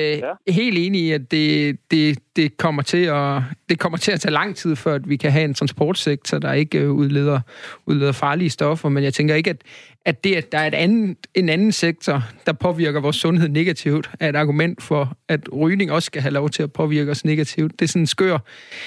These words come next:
Speaker 2: en skør cirkelslutning i mit hoved. Jeg tænker tværtimod det her med, hvis man får lavet, får lavet nogle rygefri områder, hvor dem, der ikke har lyst til at sidde i rygning, kan være, og nogle rygeområder, hvor dem, der ryger, kan være, jamen, så kan vi, så kan vi gøre det muligt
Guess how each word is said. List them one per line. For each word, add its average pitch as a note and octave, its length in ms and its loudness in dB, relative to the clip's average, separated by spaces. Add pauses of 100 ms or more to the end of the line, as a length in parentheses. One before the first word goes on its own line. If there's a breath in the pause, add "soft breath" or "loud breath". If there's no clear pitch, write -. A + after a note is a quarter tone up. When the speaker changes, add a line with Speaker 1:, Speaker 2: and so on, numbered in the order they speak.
(120)
Speaker 2:
en D#3+ 80 2
skør F3+ 260 2
cirkelslutning D#3+ 840 -2
i C#3+ 40 0
mit D3 200 2
hoved. D3+ 340 0 (160)
Jeg E3+ 80 -2
tænker D#3+ 300 0
tværtimod F3 460 0
det E3 140 0
her F3 80 0
med, D#3+ 180 0
hvis D#3 180 -2
man D#3 160 -2
får D#3 120 -2
lavet, E3+ 340 0 (680 loud breath)
får E3+ 80 0
lavet G#3 240 2
nogle D#3 200 2
rygefri G3+ 440 0
områder, E3+ 400 2
hvor D3+ 140 0
dem, E3+ 220 -2
der G3+ 140 -2
ikke - 180 -4
har F#3 80 -4
lyst E3 240 -4
til - 100 -4
at C#3+ 60 -2
sidde D3+ 200 0
i - 20 0
rygning, E3 380 0 (180)
kan C#3+ 100 -2
være, B3+ 340 0
og D#3+ 220 -2
nogle E3 320 2
rygeområder, E3+ 440 0
hvor D#3 100 0
dem, D#3+ 180 0
der E3+ 80 0
ryger, F3 260 0
kan D3 160 -6
være, C#3+ 220 0
jamen, D#3 120 -2
så F3+ 180 -2
kan F3 100 -4
vi, D#3 100 2 (500 loud breath)
så F#3+ 120 -2
kan G3 100 -2
vi F3 80 0 (100)
gøre E3 140 0
det D#3+ 180 0
muligt F3+ 340 2